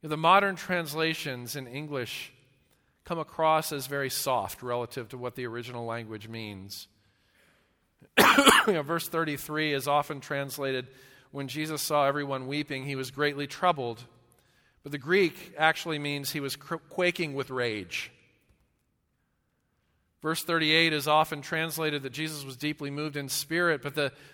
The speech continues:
the Greek actually means that he was roaring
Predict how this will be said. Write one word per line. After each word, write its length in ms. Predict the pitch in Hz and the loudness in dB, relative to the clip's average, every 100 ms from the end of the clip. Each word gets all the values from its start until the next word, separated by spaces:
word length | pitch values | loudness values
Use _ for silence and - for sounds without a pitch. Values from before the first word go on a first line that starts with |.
| - | -8
the 100 | 143 | -6
Greek 320 | 117 175 175 | 2 2 2
actually 480 | 143 165 185 - 170 | 6 6 6 2 -2
means 340 | 160 170 165 147 | 0 0 -2 -2
that 120 | 147 | -4
he 120 | 165 | -2
was 220 | 156 151 - - - | -2 -4 -8 -18 -18
roaring 640 | 127 143 170 180 170 139 131 | -10 2 6 8 6 4 -2